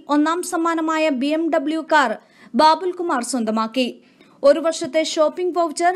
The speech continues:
ഹർദീപ് സിംഗ്, ജംസീർ, കമീഷ ബൂസ്റ്റ്, അഫ്സൽ അലി എന്നീ നാലു പേർക്ക് സമ്മാനമായി നൽകി. ഒരു വിജയിക്ക് ഒരു വർഷത്തെ സ്കൂൾ ഫീസ് ഹമീദ് ഹുസൈനും സ്വന്തമാക്കി. വിവിധ രാജ്യക്കാരായ ഇരുപത് പേർക്ക്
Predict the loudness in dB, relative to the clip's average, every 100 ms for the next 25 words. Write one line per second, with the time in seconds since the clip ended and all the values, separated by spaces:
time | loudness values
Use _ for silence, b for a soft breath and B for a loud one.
0 | -2 -2 -2 -4 -6 -6 -4 -4 -8 -10
1 | -4 0 0 0 -2 -4 -6 -4 0 0
2 | 0 -2 -2 -2 -4 -6 -10 B B B
3 | 0 0 -2 -2 0 0 -2 -2 -2 0
4 | 0 -2 -2 -2 -2 -4 -2 -2 -2 -2
5 | -2 -2 -4 -4 -4 -4 -8 _ B B
6 | B 2 2 2 -4 -4 -4 0 0 0
7 | 2 0 2 -2 -6 -6 -4 -4 -6 -4
8 | -4 -2 -4 -4 -6 -12 b b b b
9 | 2 2 2 -4 -6 -4 -2 -2 0 -2
10 | -2 -4 -2 -2 -4 -2 -4 -6 _ b
11 | b b b 0 0 -4 -2 -2 -4 -2
12 | 0 0 2 0 -2 -2 0 0 -2 -4
13 | 0 0 2 0 0